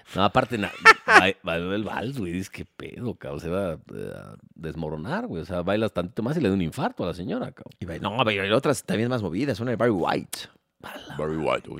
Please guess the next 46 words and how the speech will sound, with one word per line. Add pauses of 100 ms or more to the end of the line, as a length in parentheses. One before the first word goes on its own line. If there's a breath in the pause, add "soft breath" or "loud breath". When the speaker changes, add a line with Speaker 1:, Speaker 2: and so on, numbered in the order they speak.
(100)
Speaker 2:
Barry
White,
como,
como
cantaba
Barry
White.
Speaker 1:
No,
no,
no,
Speaker 2:
Enorme.
Speaker 1:
mames. (220 loud breath)
Speaker 2:
Pues
qué,
qué
bueno,
pues
yo
sí
les
deseo
mucha
felicidad.
Speaker 1:
Es
que
ya
dice,
imagínate
ella
a
los
setenta
y
siete
años
con
ese
dinero
de,
de,
de
ser
mi-,
millonaria
la
señora,